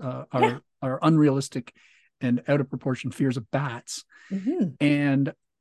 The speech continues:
Speaker 1: also hearing about that there is a fear of retirement and, and what may be the root cause of that,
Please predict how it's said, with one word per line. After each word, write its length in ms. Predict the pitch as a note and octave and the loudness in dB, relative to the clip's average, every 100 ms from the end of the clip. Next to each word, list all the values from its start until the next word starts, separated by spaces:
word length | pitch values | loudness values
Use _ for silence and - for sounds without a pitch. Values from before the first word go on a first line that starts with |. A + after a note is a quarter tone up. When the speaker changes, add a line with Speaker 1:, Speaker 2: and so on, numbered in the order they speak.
| _ _ _ _ - | _ _ _ _ -4
Speaker 1:
also 640 | E3 A3 - G3+ F3+ E3 D#3+ _ _ | -2 -2 -2 0 2 0 -2 _ _
hearing 500 | E3+ C3+ G3 F#3+ F3 | -10 -2 0 0 0
about 360 | D3+ D3 C#3+ F3 _ - | 0 0 0 -4 _ -4
that 160 | D3 D3+ | -2 0
there 120 | D3 | 2
is 140 | D#3+ | 2
a 40 | D3 | 0
fear 340 | - D3 C#3 | 2 2 2
of 120 | C3+ | -2
retirement 540 | C3 B2 C#3+ C#3 C3+ C#3+ | -6 -4 0 2 0 -2
and, 320 | C3 C3 C#3+ | -4 -4 -6
and 180 | C#3 C3 | -4 -4
what 180 | C3+ - | -4 -6
may 300 | C#3+ C3 C3 | -4 -4 -4
be 460 | C3+ C#3 C3+ B2+ C3+ | -6 -8 -8 -10 -12
the 200 | C3 B2+ | -10 -10
root 380 | B2+ C#3+ D3 - | -4 -2 -2 -4
cause 380 | - C#3+ C#3+ C#3 | -8 -4 -2 -4
of 140 | A#2+ | -6
that, 300 | B2+ B2 | -6 -8